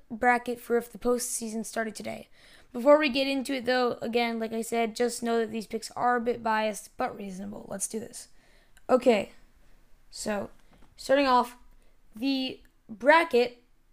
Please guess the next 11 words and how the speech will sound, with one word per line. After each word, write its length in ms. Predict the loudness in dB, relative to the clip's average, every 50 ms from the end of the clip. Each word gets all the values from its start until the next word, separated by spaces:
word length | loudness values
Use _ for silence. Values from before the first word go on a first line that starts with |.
| _ -8
has 380 | -2 2 2 2 2 0 -2
it 320 | -2 -2 -2 -2 -4 -8 _ _ -6
as, 400 | -4 -2 -2 -2 -6 -8 -12 -18 -20 -20 -20 _ _ _ _ -12
if 100 | -10 -10
the 60 | -4
playoffs 300 | 0 2 2 2 2 0
started 260 | -2 -2 -2 -2 -2
today, 480 | -2 0 2 2 2 2 0 -2 -6 -12 -20 _ _ _ _ -4
it 60 | -2
would 180 | -2 -2 -2
be 320 | -4 -4 -4 -4 -6 -8